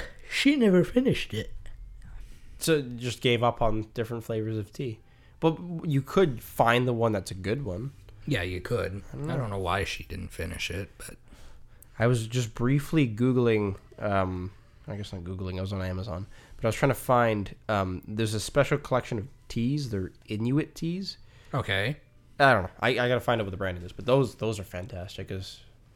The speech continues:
Speaker 2: for, I guess they're sourced from Canada, obviously, but yeah, those are good. And there's a, there are a whole set of things that you wouldn't otherwise have at, like, a, a name brand like Tetley tea.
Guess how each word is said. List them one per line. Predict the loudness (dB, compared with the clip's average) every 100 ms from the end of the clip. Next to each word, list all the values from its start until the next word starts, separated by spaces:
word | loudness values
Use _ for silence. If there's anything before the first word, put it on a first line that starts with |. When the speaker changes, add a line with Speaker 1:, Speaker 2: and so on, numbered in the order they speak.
| -20
Speaker 2:
for, | -20 -14
I | -12
guess | -12 -12
they're | -14
sourced | -12 -12 -12
from | -10 -10 -12 -18 -20
Canada, | -14 -10 -8 -4 -4
obviously, | -4 -4 -6 -4 -4
but | -4 -6 -12 -20 -20 -20 _ -20 -12 -2
yeah, | -2 -2 -14 -8
those | -6
are | -6
good. | -8 -10 -12 -20 _ _ -14 -4
And | -2
there's | 2
a, | 2 4
there | 4
are |
a |
whole | 6 6
set | 4 0
of | 0
things | 0 0
that |
you | -2
wouldn't | -2 -2 -2 -2
otherwise | -2 -2 -4 -4 -4 -4 -4 -6 -10 -8
have | 0 2 2 -2
at, | -6
like, | -8 -8
a, | -8 -10 -16 -20 -20 -12
a | -6
name | 0 0 0
brand | -2 -2 -4
like | -6 -10
Tetley | -6 -6 -6 -10 -10
tea. | -10 -10